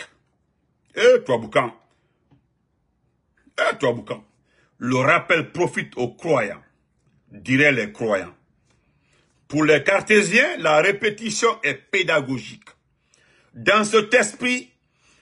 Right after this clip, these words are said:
je vais tenter d'att-, d'att-, d'attirer l'attention du président de la transition guinéenne sur quelques faits qui,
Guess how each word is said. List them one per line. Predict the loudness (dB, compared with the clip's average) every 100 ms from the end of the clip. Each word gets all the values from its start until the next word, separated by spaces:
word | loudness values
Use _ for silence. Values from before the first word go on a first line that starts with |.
| _
je | -4 -2
vais | 2 2 4
tenter | 0 0 0 0
d'att-, | 2 -2 -4
d'att-, | -6 -2 -2 -2
d'attirer | -2 -2 -6 -4
l'attention | -4 -2 -4 -6 -6 -4 -4
du | -6
président | -8 -6 -4 -4
de |
la | -4
transition | -6 -8 -8 -6 -8
guinéenne | -8 -10 -12 -12 -20 _ _ _ _ _ _ _
sur | -8 -2 -2
quelques | 0 -2 -2 -6
faits | -2 0 0 -4 -8
qui, | -4 -4 -8